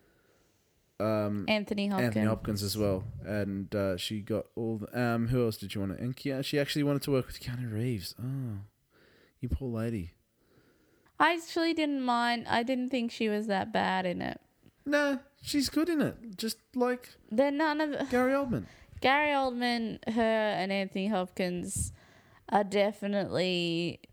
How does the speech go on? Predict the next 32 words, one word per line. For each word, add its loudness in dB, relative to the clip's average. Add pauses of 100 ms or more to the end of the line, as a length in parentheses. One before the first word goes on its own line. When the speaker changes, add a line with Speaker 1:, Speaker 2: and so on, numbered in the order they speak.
(120)
Speaker 2:
know 2
what 0
they're 2
in. 0 (760)
And 4
Richard 0
E. 0
Grant -2 (320)
knows 0
what 2
he's -2
in. 0 (1120)
But 2 (140)
I 2
just -4
don't 0
like -4
that -4
style -2
of -6
acting. -6 (180)
I 0
just -6
don't -2
like -6
that -2
type -4
of -2
movie. -2 (1700)
Um, 0 (140)
it -2
feels, -2